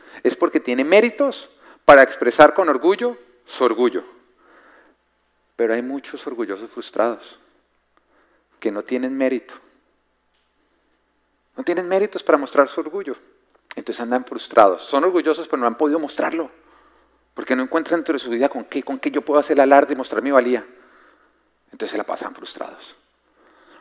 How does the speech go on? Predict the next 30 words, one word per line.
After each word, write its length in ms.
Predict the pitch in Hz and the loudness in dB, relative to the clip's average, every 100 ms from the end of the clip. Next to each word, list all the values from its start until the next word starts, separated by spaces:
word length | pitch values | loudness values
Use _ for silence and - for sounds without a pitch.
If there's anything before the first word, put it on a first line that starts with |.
| - | 0
Así 180 | 139 | 2
que 100 | - | 4
para 180 | - 196 | 6 6
entender 800 | 170 - 123 117 165 190 120 110 | 6 0 -4 2 6 8 6 4
bien 300 | 139 135 143 | 4 4 2
el 140 | - 117 | -2 -4
significado 640 | 113 117 - - 123 127 | -4 -8 -6 4 6 6
bíblico 680 | 123 180 143 113 - 120 113 - - - | 4 4 4 -8 -2 -2 -2 -8 -20 -8
de 560 | 98 143 127 104 - - | 6 6 8 4 -2 -2
orgullo, 520 | 110 131 170 123 147 | -2 2 0 0 -6
quiero 180 | - 120 | -4 -2
que 100 | 151 | -2
miremos 420 | 120 95 98 117 | 0 0 0 -2
el 80 | 139 | -4
significado 800 | - 113 107 - 98 92 113 - | -4 -8 -10 -2 2 4 2 -2
bíblico 760 | 117 196 165 123 120 - 139 131 | 0 2 2 0 -6 -6 -8 -8
de 120 | - | -6
humildad. 440 | 117 117 135 214 190 - _ _ _ _ _ _ _ _ - | -4 -2 2 0 0 -10 _ _ _ _ _ _ _ _ 0
La 80 | |
humildad, 360 | 123 127 170 196 | 0 4 4 4
que 120 | - | 2
es 60 | 123 | 2
lo 80 | 147 | 2
opuesto, 380 | 208 185 - | 4 4 4
es 120 | 95 147 | -2 0
el, 160 | 143 | 0
es, 200 | 123 117 | 0 -2
es 240 | - 123 - | 0 -2 -2
el 100 | 135 | -2
antónimo. 560 | 120 107 123 104 85 | -2 -4 -6 -6 -14